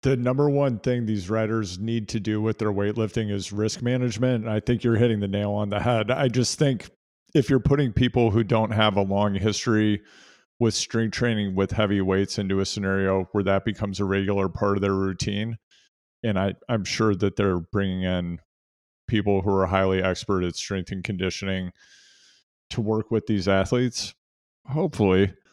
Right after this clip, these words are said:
But, you know, you start throwing around heavy weights, you've never done it before, you don't have a long training history,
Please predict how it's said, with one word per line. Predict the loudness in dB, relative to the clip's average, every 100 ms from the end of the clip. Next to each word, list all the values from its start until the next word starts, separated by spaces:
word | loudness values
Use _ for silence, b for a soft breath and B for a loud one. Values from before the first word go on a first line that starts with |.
| b b _ _ _ _ _ _ 0
But, | 4 4 2
you | 0
know, | 2
you | 4 2
start | 2 2 2
throwing | 2 2
around | 4 2 2 0 -4
heavy | 0 2 2
weights, | 2 2 2 -2 -4
you've | -4 0
never | 0 0
done | 0 -2 -2
it | -2
before, | -4 -2 0 2
you | 2
don't | 0 2
have | 2
a | 2
long | 0 0 -2
training | -2 -2 -2
history, | -2 -4 -2 0 0 -2